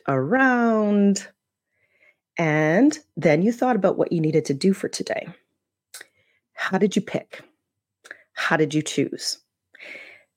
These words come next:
Did you pick based on what you think you should wear? Or did you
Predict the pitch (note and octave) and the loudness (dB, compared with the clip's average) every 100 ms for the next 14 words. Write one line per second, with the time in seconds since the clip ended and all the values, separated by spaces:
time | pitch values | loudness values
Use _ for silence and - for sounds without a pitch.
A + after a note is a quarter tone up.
0 | _ F#3+ E3+ E3+ E3 - D#3+ - - - | _ 2 4 2 -2 0 0 0 -10 -18
1 | _ _ _ _ C#3+ D#3 D3+ - D#3 B2 | _ _ _ _ 0 0 0 -2 -2 -2
2 | A#2 C3+ - D#3 - D#3+ D#3+ C#3+ - _ | -4 -6 -4 -2 -2 0 0 -2 -6 _
3 | - D#3+ D#3 B2+ - - - D#3 G3 A4+ | -4 -2 -2 -6 -6 -6 -4 0 2 0
4 | - _ _ _ _ - - _ _ _ | -2 _ _ _ _ -20 -20 _ _ _
5 | E3 D3 F#3 C4 E4+ C#4+ C4+ | 2 4 4 4 2 2 0